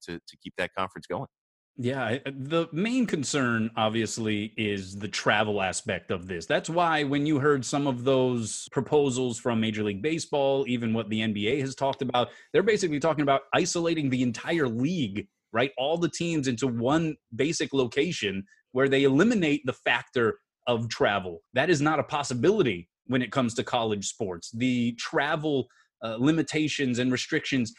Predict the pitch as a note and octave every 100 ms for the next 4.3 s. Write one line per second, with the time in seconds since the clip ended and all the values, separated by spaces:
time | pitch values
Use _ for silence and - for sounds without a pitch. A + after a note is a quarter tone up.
0 | - - E3 - E3 D3 D#3+ C3+ D3 D#3
1 | C#3 B2 A#2+ D#3+ B2 G#2+ A2 - - C#3
2 | C3 C3 C3+ - - F#3 D#3+ D#3+ C3+ -
3 | F#3+ F3+ D3+ D3+ C3 C#3 C3 B2 A#2+ G2
4 | B2 F3 B2